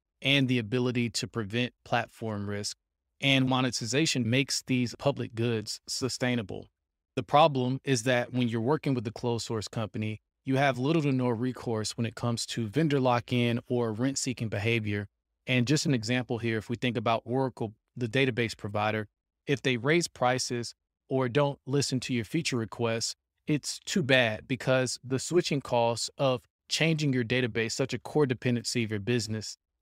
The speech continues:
are high, and you can't touch the code to implement your own feature requests. And what monetized open source projects give us is that some or all of the code is free.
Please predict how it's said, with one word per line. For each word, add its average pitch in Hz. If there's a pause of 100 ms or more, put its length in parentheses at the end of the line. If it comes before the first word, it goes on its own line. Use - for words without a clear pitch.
(300)
are 135
high, 127 (480)
and 156
you 143
can't 151
touch -
the 127
code 127 (100)
to -
implement 120
your 110
own 120
feature 120
requests. - (720)
And 160
what 156
monetized 151
open 135
source 120
projects 120 (360)
give 147
us 117 (220)
is 127
that 135
some 170
or 135
all 156
of 139
the 123
code 113
is 120
free. 127